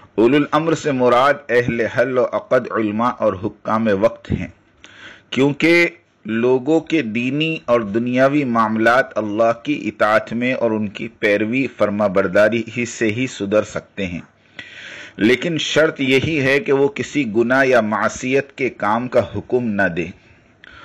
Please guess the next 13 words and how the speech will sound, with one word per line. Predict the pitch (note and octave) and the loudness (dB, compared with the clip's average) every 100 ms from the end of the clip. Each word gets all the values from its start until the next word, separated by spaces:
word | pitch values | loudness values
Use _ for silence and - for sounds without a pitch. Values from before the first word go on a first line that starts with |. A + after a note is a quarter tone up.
| - - - | -20 -20 0
और | G#2+ A#2 | 4 4
अगर | B2 B2+ E3+ | 4 4 4
वो | F3 F3+ | 6 2
कोई | F#3 D#3 | 2 4
ऐसा | C#3 C3+ D#3+ | 4 4 2
हुक्म | A#2 A#2 - C#3 A2 | 0 -6 -8 -6 -2
देते | G#2+ - B2 | -2 -2 -6
हैं | A2+ A2+ A2 | -4 -4 -2
जिसमें | A2+ - B2+ | -4 -2 0
अल्लाह | A2+ G2+ A2 A#2 | 2 4 4 4
की | A#2 C3 | 2 -6
नाफरमानी | G#2+ G2 - F#2+ F#2 G2+ A#2+ C3 | -4 -4 -4 -4 -2 -2 -2 -2
है, | G2 F#2 | -4 -6